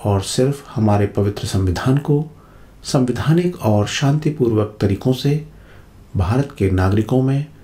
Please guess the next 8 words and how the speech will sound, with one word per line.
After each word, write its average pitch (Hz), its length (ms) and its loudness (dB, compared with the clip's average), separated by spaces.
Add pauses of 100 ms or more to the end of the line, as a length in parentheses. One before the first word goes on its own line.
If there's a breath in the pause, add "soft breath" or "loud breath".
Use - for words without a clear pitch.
(400 soft breath)
पवित्र 143 360 0
संविधान 117 500 0
के - 120 -2
बारे 101 300 0
में 104 280 0
जागरूकता 104 540 -2
पैदा 95 300 -2
करके 101 460 0